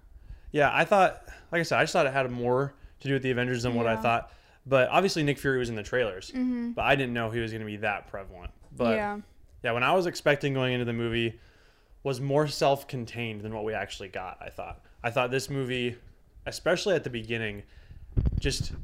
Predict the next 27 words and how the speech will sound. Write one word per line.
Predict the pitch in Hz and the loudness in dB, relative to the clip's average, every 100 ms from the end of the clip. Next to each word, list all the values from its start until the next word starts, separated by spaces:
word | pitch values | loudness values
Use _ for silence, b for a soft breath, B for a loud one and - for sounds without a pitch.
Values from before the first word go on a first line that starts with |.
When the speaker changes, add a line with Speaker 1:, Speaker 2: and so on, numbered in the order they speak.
| - - - - | -4 -2 -4 -2
Speaker 1:
had | - 147 | 6 6
a | |
lot | 135 131 131 - | 6 4 2 2
to, | 151 | -2
like, | 143 | -2
you, | 139 | -2
you | 143 147 | -4 -2
really | 143 147 143 | 0 2 4
had | 143 131 | 4 4
to | |
see | 123 143 | 0 0
the | 117 | 0
other | 113 120 | 2 2
Avengers | 104 104 117 120 | 0 -2 -2 -2
movies | 135 131 139 131 | -2 0 -2 -4
to | 123 | -10
get, | 113 113 104 - | -4 -2 0 0
I | 190 | 0
mean, | 254 226 | -2 -4
and | 247 | -2
that | 254 | 0
makes | 196 143 | 0 -2
sense. | 117 107 | -4 -4
Endgame's | 147 156 151 123 | -2 2 2 0
a | |
huge | 117 - 131 107 | -4 -6 -10 -8
movie. | 113 98 | -8 -8